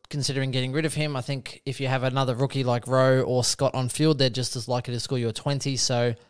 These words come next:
probably hold this week and upgrade if you can.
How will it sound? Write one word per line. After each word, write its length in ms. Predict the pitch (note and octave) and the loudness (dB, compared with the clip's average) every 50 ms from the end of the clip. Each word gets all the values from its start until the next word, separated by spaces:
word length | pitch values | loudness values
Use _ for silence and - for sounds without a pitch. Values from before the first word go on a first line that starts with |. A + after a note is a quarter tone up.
| _ _ | _ _
probably 240 | - C#3 B2 C3+ B2 | 0 0 2 2 0
hold 360 | G#2 - - C3 C3+ C#3 C3+ | 0 0 2 2 2 2 2
this 240 | C3+ D3 C3+ - - | 0 0 0 2 2
week 220 | D3 D#3 D#3 D3+ | 0 0 0 0
and 120 | - C3+ C3 | -4 -6 -4
upgrade 420 | - C#3 - - D3+ C#3+ C#3+ C#3 | -6 -6 -4 0 2 2 2 2
if 140 | C3 A#2 - | -2 -4 -4
you 120 | C3+ B2+ | -6 -6
can. 460 | - - - - D3 E3 E3 F3 F3 | -8 -8 -6 -6 -4 -4 -2 -4 -4